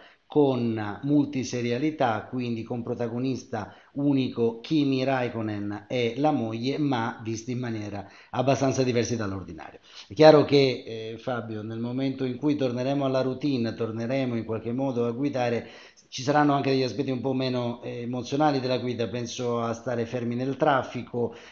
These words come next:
eh, il traffico congestionato, situazioni in cui forse anche Kimi Raikkonen preferirebbe cedere il volante a qualcun altro.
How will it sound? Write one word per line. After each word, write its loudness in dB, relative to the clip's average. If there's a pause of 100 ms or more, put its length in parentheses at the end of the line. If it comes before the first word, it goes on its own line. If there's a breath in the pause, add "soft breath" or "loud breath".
eh, -4
il -2
traffico -2
congestionato, 2
situazioni 2
in 0
cui 0 (200 loud breath)
forse 4
anche 4
Kimi 4
Raikkonen 4
preferirebbe 0
cedere 0
il 0
volante 0
a -2
qualcun -6
altro. -8